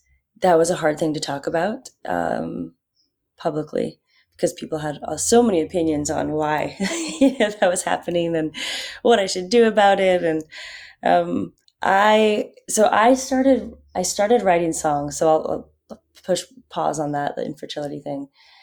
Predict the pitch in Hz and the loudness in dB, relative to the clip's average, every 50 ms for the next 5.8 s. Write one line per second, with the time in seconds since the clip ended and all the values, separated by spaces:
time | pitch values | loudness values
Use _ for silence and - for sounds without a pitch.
0 | _ _ _ _ _ _ - 160 160 151 147 147 147 151 - - - 180 - 233 | _ _ _ _ _ _ -2 0 0 0 0 -4 -6 -8 -8 -6 -2 0 2 4
1 | 233 240 247 214 196 180 165 165 165 165 - 175 160 160 156 156 156 156 - - | 4 4 4 4 4 4 4 2 0 -2 0 0 2 2 2 0 -2 -4 -8 -10
2 | - 165 170 160 156 156 151 147 170 160 160 151 139 156 - - 151 151 156 151 | -6 -2 0 2 2 2 2 2 2 2 2 2 2 2 2 4 2 2 2 2
3 | 151 151 - _ _ _ _ _ _ _ _ _ _ - 180 175 - - - 220 | 0 -6 -12 _ _ _ _ _ _ _ _ _ _ -4 -4 -4 -4 -2 0 2
4 | 226 226 220 233 220 208 - 196 180 175 165 156 160 - - 175 190 208 208 208 | 4 4 4 4 2 4 4 4 4 4 4 2 2 -2 -4 -2 -2 -2 -2 -4
5 | 208 196 - 175 - 165 160 151 - - - - - - - | -4 -6 -8 -6 -4 -2 -2 -2 -2 -4 -6 -8 -10 -10 -14